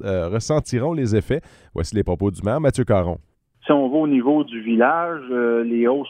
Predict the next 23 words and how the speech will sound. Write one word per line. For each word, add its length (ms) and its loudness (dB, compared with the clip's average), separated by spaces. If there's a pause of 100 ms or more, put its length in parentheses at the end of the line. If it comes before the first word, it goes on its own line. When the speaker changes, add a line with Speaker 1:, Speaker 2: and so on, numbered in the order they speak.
Speaker 2:
sont 160 -2 (120)
beaucoup 360 0
plus 300 -6
importantes. 640 0 (520)
On 220 2
a 100 4
de 260 0
très 240 0
gros 300 -2
défis 500 0
à 40 4
relever 400 0
à 140 0
ce 60 -6
niveau-là. 460 2 (480)
Il 60 0
va 120 -2
falloir 480 2
que 220 -2
les 160 -2
gouvernements, 720 0
ils 140 0
comprennent 640 -2